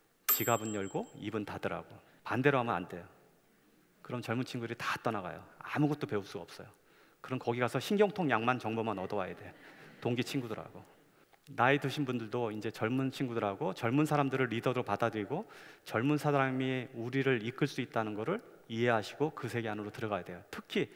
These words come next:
여성들도 이제는 남자 위에 서서 충분히 능력을 발휘하고 그런 위치에 있는 사람들이 많아요. 그래서 남자들도 여성 상사를 모시는데 능숙해야 돼요. 이게 남녀 구분이 없어졌어요, 이제. 그래서 젊은 사람과 여자를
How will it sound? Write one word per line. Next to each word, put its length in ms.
여성들도 560
이제는 460
남자 420
위에 300
서서 300
충분히 440
능력을 400
발휘하고 480
그런 240
위치에 240
있는 120
사람들이 380
많아요. 400
그래서 240
남자들도 800
여성 360
상사를 800
모시는데 680
능숙해야 520
돼요. 240
이게 140
남녀 280
구분이 300
없어졌어요, 540
이제. 200
그래서 240
젊은 360
사람과 640
여자를 600